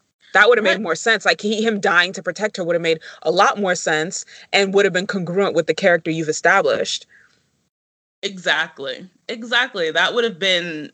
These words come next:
Speaker 2: been better if, like, i-, if that actor had to go or if they didn't know what to do with him anymore. But, um,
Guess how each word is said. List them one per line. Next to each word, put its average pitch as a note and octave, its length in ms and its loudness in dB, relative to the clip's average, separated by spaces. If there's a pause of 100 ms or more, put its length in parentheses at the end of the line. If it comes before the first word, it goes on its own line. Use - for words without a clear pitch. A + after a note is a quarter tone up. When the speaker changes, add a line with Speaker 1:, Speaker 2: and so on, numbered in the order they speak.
Speaker 2:
been F3 200 0
better D#3 280 0
if, C#3+ 160 -10
like, D3+ 380 -4
i-, D3 240 0
if - 480 -4
that D#3+ 220 2
actor D3 360 0
had C#3+ 300 -2
to D3+ 80 -10
go C#3 200 -4
or C3+ 100 -2
if C3+ 140 -14
they C#3+ 260 -6
didn't D3 200 -6
know D3 80 -6
what - 80 -10
to D#3 100 -10
do C#3+ 140 -4
with D3+ 100 -4
him D3 100 -4
anymore. C#3+ 600 -2
But, D#3+ 140 6
um, D#3 360 0